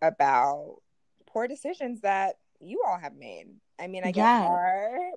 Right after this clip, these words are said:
Speaker 1: poor decisions weren't good enough for you guys. I guess we could
Speaker 2: <laughs> Coming forth with our poor decisions has inspired you all to share yours.
Speaker 1: Yeah. Um, and so I think that we're gonna make this a permanent segment. What do you think, Twin?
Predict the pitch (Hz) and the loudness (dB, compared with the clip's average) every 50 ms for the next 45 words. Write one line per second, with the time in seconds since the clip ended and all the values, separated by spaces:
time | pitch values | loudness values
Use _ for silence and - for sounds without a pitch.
0 | - _ - 240 240 247 269 - - 277 262 269 269 254 254 247 233 214 196 196 | -14 _ -8 -8 -8 -8 -10 -10 -10 -10 -10 -10 -12 -14 -14 -14 -12 -12 -10 -10
1 | 190 190 190 185 180 196 220 226 254 - _ 269 285 302 302 - 294 285 285 311 | -10 -6 -6 -4 -4 -4 -4 -6 -8 -6 _ -8 -8 -8 -8 -6 -4 -2 -2 -2
2 | 320 330 285 - - 254 269 - - 262 - - - 208 175 - 269 - - - | -2 -4 -6 -6 -6 -6 -4 0 2 2 2 2 -2 -6 -6 -6 -6 2 4 4
3 | 220 - _ _ _ _ _ _ _ - 269 262 - - - 339 269 302 - - | 4 4 _ _ _ _ _ _ _ -8 -8 -8 -8 -2 0 2 2 2 0 -4
4 | - - - - - - - - 349 330 359 415 415 - - 330 330 349 330 349 | -10 -14 -14 -14 -16 -2 8 10 10 10 12 10 8 10 10 10 10 8 4 0
5 | 254 - - 220 220 226 254 277 240 294 330 320 302 320 - 339 330 302 349 339 | 2 6 8 10 10 10 8 8 6 4 2 4 2 0 0 -2 -2 -2 -2 -4
6 | 302 - 262 240 226 220 220 220 - _ - 214 214 214 208 208 202 202 202 220 | 0 2 2 2 2 2 -2 -4 -4 _ 2 2 4 4 2 0 -2 -4 -4 -2
7 | 226 214 196 190 185 185 190 190 190 - - 190 - - - 196 196 196 196 - | 0 0 0 2 0 0 -2 -4 -6 -10 -12 -12 -12 -10 -8 -6 -6 -6 -8 -10
8 | 180 180 - - - - - 233 _ _ _ _ - 190 190 180 180 226 226 196 | -10 -10 -10 -12 -14 -16 -20 -20 _ _ _ _ -8 -4 -4 -2 -2 -2 -4 -4
9 | 156 135 - - 208 - _ _ - 185 190 185 185 180 180 180 - 190 202 208 | -6 -6 -8 -10 -14 -18 _ _ 4 4 6 6 6 6 4 2 -2 -4 -4 -4
10 | - - - 311 294 302 269 240 214 202 208 208 214 - _ _ _ _ _ _ | -8 0 4 6 8 10 10 10 10 10 8 6 0 -4 _ _ _ _ _ _
11 | _ _ _ _ _ _ 262 269 285 339 480 587 - 571 539 480 466 415 427 440 | _ _ _ _ _ _ -4 -4 -4 -4 -6 -6 -4 -4 -2 -2 -2 -2 -4 -6
12 | 427 381 392 403 - - 359 381 - 392 - - 339 339 349 359 359 349 330 - | -6 -6 -8 -10 -10 -10 -10 -8 -8 -10 -6 -4 -4 -4 -4 -6 -12 -16 -8 -4
13 | - 320 349 311 226 185 180 208 226 254 247 - - 196 175 - _ - 165 156 | -4 -4 -2 -4 -8 -8 -8 -8 -8 -8 -8 -6 -8 -8 -8 -10 _ -12 -12 -12
14 | 165 247 | -12 -14